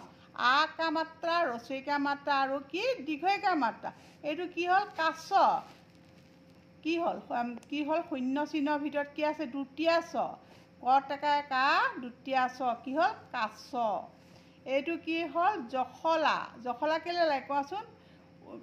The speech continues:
টিঙৰ ওপৰত মানুহে ৰং দিবলৈ, টিং গজালিবলৈ আৰু বহুত কাম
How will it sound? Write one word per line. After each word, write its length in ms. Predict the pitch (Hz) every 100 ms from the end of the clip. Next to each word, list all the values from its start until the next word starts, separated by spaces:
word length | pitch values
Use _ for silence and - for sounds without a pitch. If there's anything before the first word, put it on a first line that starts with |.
| - -
টিঙৰ 360 | - 269 277 294
ওপৰত 320 | 285 285 285
মানুহে 380 | 269 254 247 269
ৰং 200 | 254 247 269
দিবলৈ, 460 | 262 247 254 254 254 247
টিং 280 | - 254 262 262
গজালিবলৈ 760 | 247 247 247 240 240 240 240
আৰু 220 | 240 226 233
বহুত 300 | 233 247 262
কাম 180 | 247 226